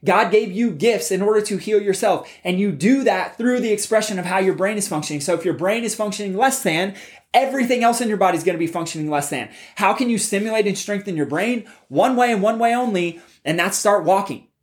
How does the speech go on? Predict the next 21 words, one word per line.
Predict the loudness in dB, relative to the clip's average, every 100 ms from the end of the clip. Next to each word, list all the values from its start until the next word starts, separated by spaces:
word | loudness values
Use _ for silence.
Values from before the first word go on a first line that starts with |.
| _ _ _ _ _ _ -6
Like, | -2 0
literally | 2 2 2 -2 -4
start | 0 0 2
walking | 0 0 -4 -16 _ _ 0
every | 2 2 -2
single | -2 0
day. | 2 2 2
Commit | 0 -2 -2
to | -2
doing | -4 -4
two | -4 -2
thousand | -2 -2 -2
steps. | -2 -2
And | 0
this | 0 0
is | -4
the | -4
coolest | 0 0 0
part | -2
about | 0 0
it, | -2